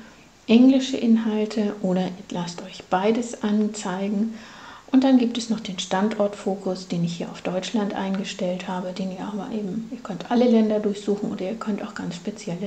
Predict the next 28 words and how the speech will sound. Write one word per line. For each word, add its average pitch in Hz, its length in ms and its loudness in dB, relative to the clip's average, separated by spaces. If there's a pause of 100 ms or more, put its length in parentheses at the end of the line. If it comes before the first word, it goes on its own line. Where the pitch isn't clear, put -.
Länder 196 380 -6
auswählen. 202 680 -6
Dann 247 380 0
geht 220 200 0
ihr 180 100 -2
auf - 60 -6
Suche - 340 -4
aktualisieren. 220 920 -2 (480)
Die 214 100 4
Suchergebnisse 190 880 -2
sind 175 280 -4
jetzt - 320 -12
anders 208 380 -4
angeordnet 240 840 2 (340)
und 285 140 6
als 277 220 6
nächstes 214 580 2 (320)
müsst 202 480 4
ihr 196 280 0
euch 170 460 -4 (120)
die 185 380 -4 (960)
Statistik - 580 -2 (640)
aussuchen, 208 680 6
die 190 120 2
für - 240 -4
euch 214 300 -4
relevant 220 540 0
ist. 240 180 -6